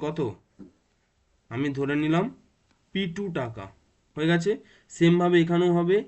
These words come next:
পি টু প্লাস পি টু into টেন। দেখো, এর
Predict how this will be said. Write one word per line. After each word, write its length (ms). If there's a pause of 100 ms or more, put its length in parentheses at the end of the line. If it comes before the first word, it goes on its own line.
(340)
পি 100 (160)
টু 100 (140)
প্লাস 340 (600)
পি 80 (140)
টু 80 (140)
into 300 (200)
টেন। 200 (320)
দেখো, 240
এর 80